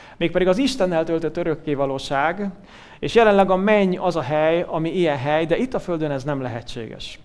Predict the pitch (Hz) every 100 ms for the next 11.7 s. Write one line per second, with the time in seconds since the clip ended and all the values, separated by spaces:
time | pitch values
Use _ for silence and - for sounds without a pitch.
0 | - - - - 196 190 208 285 403 269
1 | 226 208 247 214 196 196 220 190 180 208
2 | 208 170 180 - 160 - 160 160 160 147
3 | - - _ _ _ _ - 170 160 151
4 | 175 170 160 147 - - - - - 277
5 | 269 214 196 196 190 185 165 - 220 208
6 | 190 175 165 165 160 - - - - _
7 | _ _ - 208 180 156 165 208 165 175
8 | 160 151 143 139 - 165 170 160 143 139
9 | 135 131 147 147 127 131 139 156 - -
10 | 156 156 - 143 170 160 139 123 120 117
11 | - 113 107 - - -